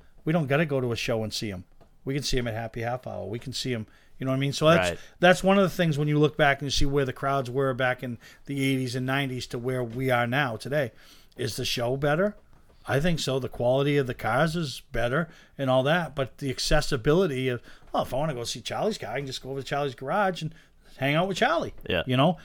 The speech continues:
Speaker 1: Whereas we didn't have that option twenty, twenty-five years ago.
Speaker 2: So it, it sounds like the, the last thing that you have yet to do, or haven't done yet, I guess, is own a racetrack.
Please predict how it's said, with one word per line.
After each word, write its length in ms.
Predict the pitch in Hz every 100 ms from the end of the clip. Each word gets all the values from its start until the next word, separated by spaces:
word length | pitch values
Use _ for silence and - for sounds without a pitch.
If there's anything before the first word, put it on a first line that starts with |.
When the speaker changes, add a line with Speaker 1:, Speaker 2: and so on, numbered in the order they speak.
| - -
Speaker 1:
Whereas 240 | 143 127
we 80 | 165
didn't 160 | 175
have 220 | 131 165 170
that 180 | 151
option 400 | 135 123 - 113 - - -
twenty, 320 | - 131 123
twenty-five 480 | 104 131 123 127 113
years 180 | 117 107
ago. 240 | 104 92 -
Speaker 2:
So 260 | - 160 143
it, 280 | - 127 - - -
it 240 | - 78 143
sounds 240 | 185 220
like 160 | 214 -
the, 220 | - - 110
the 140 | 120
last 380 | 107 135 151 -
thing 160 | 127 117
that 160 | 107
you 240 | 101 104 95 - - -
have 260 | 123 131
yet 200 | 107 87
to 80 | -
do, 320 | 85 80 107 123 -
or 380 | 85 92 90 87
haven't 440 | - 113 117 101 87
done 240 | 101 90
yet, 360 | 87 107 98 - -
I 100 | 95
guess, 300 | 90 92 95
is 180 | 98 85 -
own 240 | 117 123
a 100 | 98
racetrack. 680 | 87 104 120 - 69 50 -